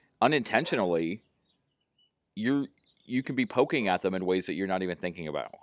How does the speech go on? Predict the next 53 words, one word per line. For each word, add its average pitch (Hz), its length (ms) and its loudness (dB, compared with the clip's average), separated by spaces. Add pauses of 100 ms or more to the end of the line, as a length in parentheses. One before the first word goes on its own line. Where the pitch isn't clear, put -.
(120)
You 92 100 -6
know, 87 140 -2
you 90 180 -4
can 110 140 -4
be 113 100 0
doing, 107 220 0 (320)
you 113 100 2
know, 110 100 8
like, 101 220 8
saying, 117 400 4
"Oh, 107 300 8
do 92 100 2
I 85 60 2
have 101 220 2
to 113 80 -4
make 101 180 -2
it," 98 160 0
you 101 100 -2
know, 92 320 -2
"Oh, 107 500 6
you 104 120 -2
know, 101 120 0
we 98 120 0
have 98 160 -2
to 107 80 -2
make 107 180 -2
something 113 220 -6
special 117 340 2
for 131 120 -6
you," 123 320 4
or, 95 180 4
"We 95 140 -2
have 101 140 0
to 117 80 -8
do 123 140 -6
this," 117 380 6
or, 98 40 0
"We 95 120 2
have 101 100 2
to 101 80 -12
do 113 140 -2
that." 107 340 6
Like, 90 240 4 (480)
I, 110 200 4 (440)
and 123 240 6
I, 120 220 4
one, 139 400 2
I, 110 200 4
I 104 120 0
think 113 160 -4
that's 127 200 4
something 101 560 -2 (840)
that 92 280 6